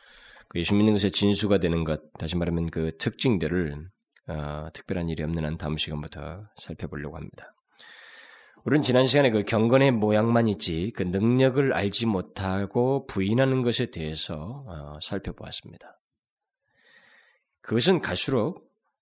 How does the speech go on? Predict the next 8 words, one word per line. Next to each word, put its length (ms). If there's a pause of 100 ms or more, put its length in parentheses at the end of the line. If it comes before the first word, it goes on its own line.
(100)
더욱 260
심하게 500
나타나는 800
일종의 400
말세적인 580
현상이라고 640
하는 220
바울의 560